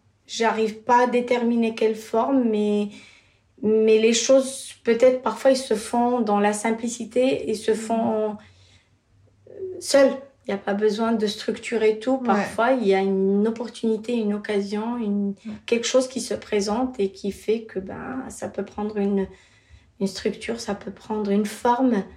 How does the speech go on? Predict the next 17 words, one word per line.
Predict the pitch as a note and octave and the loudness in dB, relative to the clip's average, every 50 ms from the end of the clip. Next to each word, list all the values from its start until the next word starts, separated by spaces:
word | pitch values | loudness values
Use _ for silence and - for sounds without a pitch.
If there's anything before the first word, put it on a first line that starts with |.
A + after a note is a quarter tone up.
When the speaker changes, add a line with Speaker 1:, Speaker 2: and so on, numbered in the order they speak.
| - _ - A3+ | -20 _ -14 -10
Speaker 2:
Ouais. | A3 F#3+ F#3 F#3+ | -10 -10 -10 -8
Speaker 1:
Je | - G3+ F#3+ G#3+ | -6 -4 -4 -2
sais | G#3+ G#3+ B3 A3 | -2 0 0 -2
pas, | A#3 - G#3 A#3+ | 0 0 0 2
mais | C4 B3 A3 G#3+ G#3 | 2 4 4 4 2
j'aime, | G3 F#3+ G#3+ A3 A3 A3 A3 A3 A3 G#3+ G#3+ G#3+ G#3+ | 2 2 2 2 2 2 2 2 2 2 0 0 0
voilà, | G#3+ A3 A3 F#3+ F3+ | 0 0 0 0 -2
je | - - | -4 -12
suis | - - - A3+ | -12 -8 -4 -2
une | A3+ A#3 A#3 A#3 A3+ | 0 0 0 0 0
femme | - B3 A#3 A#3 A#3 | 0 2 2 2 2
engagée | A#3+ A#3+ A#3 A#3 A#3 A3+ A#3+ C4+ B3 | 2 2 4 4 4 4 4 2 2
déjà | A#3 A#3+ A#3 A#3 A3+ | 2 0 0 0 0
dans | A3 A3 A3 | 0 0 0
mon | G#3+ G#3+ | 0 -2
quotidien | G#3 - G3+ G3+ - - F#3+ G#3 G3+ A3 A#3 A#3 A3+ A3+ | -2 -2 -4 -4 -4 -8 -6 -4 -4 -2 -2 -4 -4 -2
et, | G3 F#3+ F#3+ F#3 | -4 -4 -6 -6